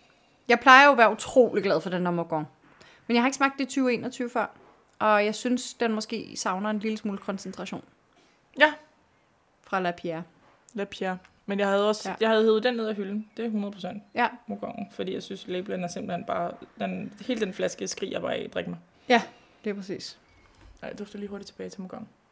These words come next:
Speaker 2: Åh, den er peberet nu. Prøv lige at gå tilbage til Morgon.
Speaker 1: <laughs>
Speaker 2: Er du sindssyg? Det er, øhm, jeg har sådan en peberblend
Speaker 1: Wow,
Speaker 2: dernede af
Speaker 1: okay.
Speaker 2: grøn, sort og rød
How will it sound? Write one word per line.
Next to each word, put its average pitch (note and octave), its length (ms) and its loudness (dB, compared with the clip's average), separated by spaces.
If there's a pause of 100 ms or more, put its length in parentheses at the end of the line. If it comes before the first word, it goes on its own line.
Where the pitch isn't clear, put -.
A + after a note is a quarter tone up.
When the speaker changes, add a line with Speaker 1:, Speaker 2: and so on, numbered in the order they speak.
(220)
Speaker 2:
Åh, - 380 0
den C4+ 100 6
er A#3+ 80 4
peberet B3 320 10
nu. A#3+ 140 4
Prøv C4 180 6
lige C4+ 100 12
at B3+ 80 8
gå B3+ 100 8
tilbage A#3+ 260 4
til B3 100 0
Morgon. A#3 400 2 (140)
Speaker 1:
<laughs> C4+ 320 12
Speaker 2:
Er - 20 -2
du C4 60 -4
sindssyg? - 680 -2
Det B3 200 6
er, G#3+ 260 10
øhm, F#3+ 400 2
jeg F#3 100 -4 (680)
har G#3+ 100 -4
sådan A3 100 2
en G#3+ 40 0
peberblend A#3+ 340 8
Speaker 1:
Wow, G4+ 240 12
Speaker 2:
dernede C#4 540 12
af A#3+ 180 12
Speaker 1:
okay. F4 360 10 (400)
Speaker 2:
grøn, B3+ 260 2
sort A3+ 380 0
og G3+ 320 4
rød G3+ 160 0